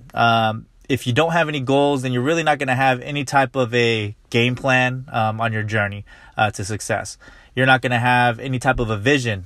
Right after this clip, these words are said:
as far as where you wanna go. If I don't have any goals, then there's nothing that I can achieve. So what I need to do is understand how can I set my goal. Um, now, when it comes to basketball, one thing I want you guys to understand is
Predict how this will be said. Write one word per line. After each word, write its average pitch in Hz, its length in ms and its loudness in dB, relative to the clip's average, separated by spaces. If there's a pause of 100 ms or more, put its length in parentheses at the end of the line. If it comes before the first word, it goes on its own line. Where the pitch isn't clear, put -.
as 113 160 -6
far 120 200 2
as 110 120 -2
where 113 140 -2
you 113 160 -2
wanna 107 160 0
go. 110 300 0 (500)
If 127 160 0
I 120 80 2
don't 156 200 0
have 170 160 0
any 143 140 -2
goals, 143 540 0 (120)
then 127 480 0 (160)
there's 127 640 -2
nothing 127 300 0
that 120 100 4
I 113 80 2
can 107 140 -6
achieve. 101 500 -4 (400)
So 120 120 -2
what 127 100 6
I 165 100 6
need 170 200 -4
to 135 80 -4
do 127 240 2
is 113 320 0
understand 123 640 0
how 151 340 0
can 135 160 -4
I 117 80 2
set 135 320 -2
my 110 160 -2
goal. 98 300 -8 (420)
Um, 113 380 0
now, 123 300 2 (540)
when 131 140 2
it 135 60 0
comes 180 160 2
to 170 80 0
basketball, 143 760 4 (100)
one 131 160 0
thing 139 160 -4
I 135 60 4
want 127 260 0
you 123 80 -6
guys 120 300 0
to 120 360 -2
understand 127 580 -2
is 113 320 -2